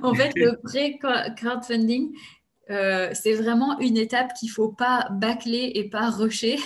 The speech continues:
Speaker 1: parce qu'elle est vraiment hyper importante. On a l'impression que pre-crowdfunding, ça veut juste dire, genre, avoir en tête le projet qu'on veut faire. Et en fait, c'est vraiment pas que ça. Et c'est la, l'étape qui demande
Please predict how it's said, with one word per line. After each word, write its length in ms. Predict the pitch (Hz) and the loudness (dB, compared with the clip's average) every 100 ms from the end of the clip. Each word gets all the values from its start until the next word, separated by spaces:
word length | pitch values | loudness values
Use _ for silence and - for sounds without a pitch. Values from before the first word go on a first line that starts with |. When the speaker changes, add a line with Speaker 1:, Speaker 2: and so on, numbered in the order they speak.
| - - - - | -10 -18 -20 -4
Speaker 1:
parce 140 | 220 220 | -2 0
qu'elle 180 | 220 | 2
est 80 | 214 | 2
vraiment 520 | 220 220 240 247 277 | 0 0 2 2 0
hyper 300 | - 226 226 | -2 -2 0
importante. 420 | 220 220 226 175 165 | 0 -2 -6 -10 -6
On 120 | 214 | -2
a 80 | 220 | 0
l'impression 400 | 233 233 277 311 320 285 - - 226 | 0 -2 -4 -4 -6 -10 -12 -12 -8
que 300 | 247 254 269 262 - _ | 0 2 2 -4 -18 _
pre-crowdfunding, 760 | 294 294 269 262 277 254 277 277 | -6 -2 0 0 2 4 4 2
ça 140 | 240 | -2
veut 140 | 208 | -2
juste 240 | 208 233 220 | -2 -2 -2
dire, 260 | 220 254 | -2 -4
genre, 340 | 226 202 196 - - - - | -2 -4 -6 -12 -20 -10 -2
avoir 380 | 226 247 254 | 2 4 4
en 100 | 226 | 2
tête 220 | 226 254 247 | 0 0 -2
le 80 | |
projet 320 | 196 233 233 247 | -4 -2 -2 -2
qu'on 100 | 214 | -4
veut 120 | 196 | -4
faire. 300 | 202 214 254 - | -2 -2 -4 -6
Et 60 | 196 | -6
en 60 | |
fait, 200 | 214 240 | -4 -6
c'est 140 | - 214 | -2 -2
vraiment 540 | 190 196 220 240 254 | 0 -2 0 2 2
pas 140 | 240 | 0
que 140 | 233 226 | -2 -4
ça. 260 | 220 226 254 | -2 -4 -4
Et 60 | 202 | -4
c'est 200 | 202 190 | -2 -2
la, 320 | 196 185 180 | 0 -2 -2
l'étape 320 | 202 247 254 | -2 -2 -6
qui 160 | - 190 | -6 -6
demande 500 | 208 220 233 233 | -2 0 0 -2